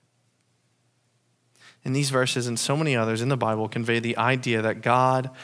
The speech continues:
not only wants, but actively seeks a relationship with you. He desires for people to seek him,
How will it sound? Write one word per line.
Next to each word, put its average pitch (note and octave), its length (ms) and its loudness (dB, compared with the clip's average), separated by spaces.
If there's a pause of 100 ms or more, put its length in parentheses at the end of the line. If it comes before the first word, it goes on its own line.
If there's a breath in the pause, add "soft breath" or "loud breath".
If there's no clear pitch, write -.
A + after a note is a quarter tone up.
(240 loud breath)
not C3 220 4
only C#3+ 180 2
wants, A2+ 300 0 (1000)
but - 160 -8
actively B2 440 -4
seeks - 480 0
a A2+ 120 -2
relationship A#2+ 600 -4
with A#2+ 120 -14
you. - 140 -12 (2000 loud breath)
He - 100 -10
desires B2+ 600 4
for B2 120 -6
people A#2+ 220 -6
to A#2 80 -4
seek C#3 400 -2
him, A#2+ 320 -6